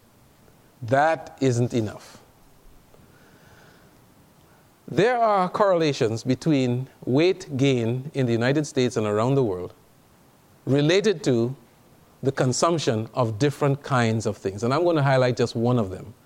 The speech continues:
This is sweeteners and sugar. Here we see between nineteen seventy in the darker blue and two thousand eight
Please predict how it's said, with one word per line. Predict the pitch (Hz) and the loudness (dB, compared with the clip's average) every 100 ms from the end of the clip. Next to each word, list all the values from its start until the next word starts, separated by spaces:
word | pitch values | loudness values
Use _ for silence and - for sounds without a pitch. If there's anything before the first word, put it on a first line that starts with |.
| _ - _ - | _ -20 _ -8
This | 110 147 - | -2 -2 0
is | 127 120 - - _ _ _ _ | 0 0 -4 -20 _ _ _ _
sweeteners | - - 196 127 101 95 - - - - | -8 -2 -2 0 -4 -6 -12 -20 -20 -16
and | 113 | -12
sugar. | - 120 - - _ _ _ _ _ _ _ _ - - - - - - - - - _ _ _ - - | -4 -4 -4 -16 _ _ _ _ _ _ _ _ -20 -20 -20 -20 -20 -20 -20 -20 -20 _ _ _ -20 -10
Here | - 202 285 | 0 0 2
we | 262 | 2
see | 190 175 131 147 - - _ - - _ _ _ _ _ _ _ _ - - _ 131 | 0 0 2 0 -4 -12 _ -20 -20 _ _ _ _ _ _ _ _ -20 -20 _ -2
between | 143 - 196 196 180 156 | -2 2 2 2 0 2
nineteen | 156 175 202 208 | 2 2 0 0
seventy | 160 135 123 120 156 - _ - - - | 0 0 0 0 -2 -10 _ -20 -14 -2
in | 135 127 | 0 2
the | 117 113 110 113 113 | 2 2 2 0 0
darker | 123 143 139 113 | 0 2 0 0
blue | 104 101 135 - - _ _ _ _ _ _ _ _ _ _ _ _ _ _ _ _ _ _ _ - - - | 0 0 0 -4 -14 _ _ _ _ _ _ _ _ _ _ _ _ _ _ _ _ _ _ _ -20 -14 -2
and | 135 127 127 | 0 0 0
two | 208 | 0
thousand | 208 190 165 143 147 | 2 2 2 0 -2
eight | 131 104 - | -2 -2 -6